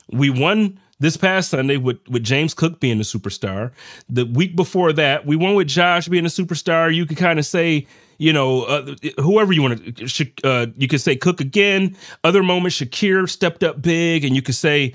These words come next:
so you got other guys to point to. We're doing this without Diggs having a hundred yard, two touchdown game. So when the playoffs get here, and then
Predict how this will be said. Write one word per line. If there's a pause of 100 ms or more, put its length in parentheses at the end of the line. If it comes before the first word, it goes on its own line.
(180)
so
you
got
other
guys
to
point
to. (560)
We're
doing
this
without
Diggs
having
a
hundred
yard,
two
touchdown
game. (280)
So
when
the
playoffs
get
here, (280)
and
then